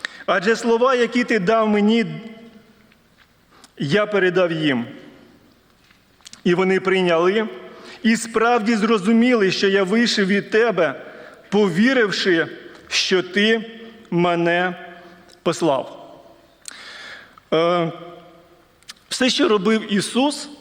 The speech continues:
все воно було направлено, його шлях, він був направлений на Голгофу. Якщо ми подивимось народження, і подивимося Євангелія, ці чотири євангелиста,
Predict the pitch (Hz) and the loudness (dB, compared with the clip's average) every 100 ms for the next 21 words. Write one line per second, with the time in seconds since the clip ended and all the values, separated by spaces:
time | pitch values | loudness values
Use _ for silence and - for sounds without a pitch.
0 | - - _ _ _ _ _ - _ _ | -20 -20 _ _ _ _ _ -20 _ _
1 | - - 247 247 226 190 196 208 196 190 | -16 -4 0 2 2 2 0 2 0 0
2 | 208 226 214 202 180 180 180 - 180 202 | 0 2 0 0 2 2 0 0 0 0
3 | 208 190 170 185 180 165 170 170 160 151 | 0 -2 0 0 2 0 2 2 0 -2
4 | 143 123 120 127 - - - _ _ - | -2 -4 -6 -8 -10 -18 -20 _ _ -20
5 | - - - 170 - 269 254 233 214 226 | -18 -18 -6 -4 0 2 2 0 2 2
6 | 208 202 - - 185 185 208 247 165 185 | 2 0 -4 -6 -2 2 2 0 0 0
7 | 180 170 160 - 202 196 226 208 175 175 | 0 0 -2 -6 -6 -2 0 2 2 2
8 | 208 240 185 175 180 - - 180 175 165 | 2 0 0 0 -2 -4 -2 0 0 0
9 | 165 156 185 240 - 180 | 0 0 0 0 -2 -2